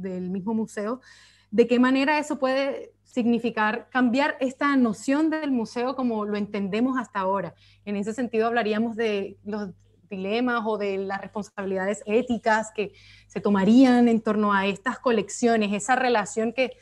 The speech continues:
tú mencionabas a partir de, de convenios de colaboración que había generado el museo. Entonces, ¿cómo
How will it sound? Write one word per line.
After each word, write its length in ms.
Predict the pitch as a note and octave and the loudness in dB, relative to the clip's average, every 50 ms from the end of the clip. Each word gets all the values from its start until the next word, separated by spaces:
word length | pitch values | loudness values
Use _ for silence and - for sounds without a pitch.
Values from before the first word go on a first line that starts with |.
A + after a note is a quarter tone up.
| - - _ _ _ | -20 -20 _ _ _
tú 120 | B3+ A#3+ | 4 6
mencionabas 800 | A#3 B3 C4 B3+ - C4 A#3+ A3+ A3 G#3+ G#3+ A3+ B3 C4 B3 - | 6 6 6 4 4 2 2 4 2 4 4 4 4 2 2 -2
a 80 | A3+ A3 | 0 2
partir 400 | A3+ G#3 G#3+ - A3+ G#3+ G#3 G3 | 2 2 2 0 0 -2 0 0
de, 500 | G#3 A#3+ A#3+ A#3+ A#3 A3 G3+ F#3+ F3 - _ _ _ _ _ _ | 0 0 2 2 2 2 0 -2 -6 -8 _ _ _ _ _ _
de 300 | - G3+ A3 G#3+ G#3 G#3+ G#3+ | 0 2 4 4 4 4 4
convenios 540 | A#3+ A3+ A3+ G#3+ A3 B3 C#4+ D#4 D#4+ C#4+ | 4 4 4 4 4 4 4 2 0 0
de 100 | C4+ C4+ | 0 -2
colaboración 800 | C4 B3 A#3 A3+ G#3 G3+ G3+ G3 F#3+ E3 - - A#3+ B3 B3+ B3 | -2 0 0 0 0 0 -2 -4 -4 -8 -4 -2 0 2 2 0
que 100 | - A#3 | 0 -2
había 600 | A3 G3+ F#3+ G3+ G3+ G#3+ A3 A3 G#3+ G#3+ G#3 G#3 - | -4 -2 -2 -2 0 0 2 2 2 0 -2 -4 -6
generado 420 | G#3+ G#3+ G#3 G3 G3 G3 F#3+ G3 G#3 | -8 -8 -6 -6 -6 -6 -4 -4 -2
el 80 | A#3 | -2
museo. 360 | A3+ A3 G3+ - - A#3+ A#3 A3 | -2 -2 -4 -4 -6 -4 -4 -4
Entonces, 400 | G#3 G3+ - G3+ G3 - B3 B3 _ | -4 -6 -8 -10 -10 -10 -12 -10 _
¿cómo 380 | - A#3+ B3 C4+ D4+ D#4+ D#4+ | -2 0 0 0 0 -2 -4